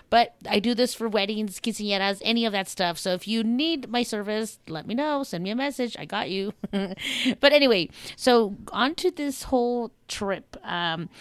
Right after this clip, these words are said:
there was, uh, I'm just gonna kinda recap so you can kinda see what happened and what, what, what really, um, what really happened and how it all kinda came together, that I lost my flight and I didn't even know.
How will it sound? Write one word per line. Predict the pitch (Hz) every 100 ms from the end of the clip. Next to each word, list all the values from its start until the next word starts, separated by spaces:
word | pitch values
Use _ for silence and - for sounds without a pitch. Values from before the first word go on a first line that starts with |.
| - - -
there | 226
was, | 240 233
uh, | 214 190 175
I'm | 220
just | 254
gonna | 262
kinda | - 233
recap | 190 202 185 208 180
so | -
you | 180
can | 190
kinda | 175 175
see | 165 185
what | 165
happened | 160 147 160 165
and | 160
what, | 156 - 160
what, | 165 - -
what | 170 170
really, | 185 180 175 - - - - -
um, | - 147 95 139 - - - - _ _ _
what | 180 220 196
really | 220 214 202
happened | 185 185 180 175 170 160
and | 156 160 151
how | 165 165
it | 165
all | 160 160
kinda | 170 156
came | 143 151
together, | 160 147 139 135 139 - - -
that | 151 160 131
I | 147 151 151 - _
lost | 160 160 208
my | 269
flight | 254 - 156 170
and |
I | 202
didn't | 220 277
even | 285 285
know. | 302 330 254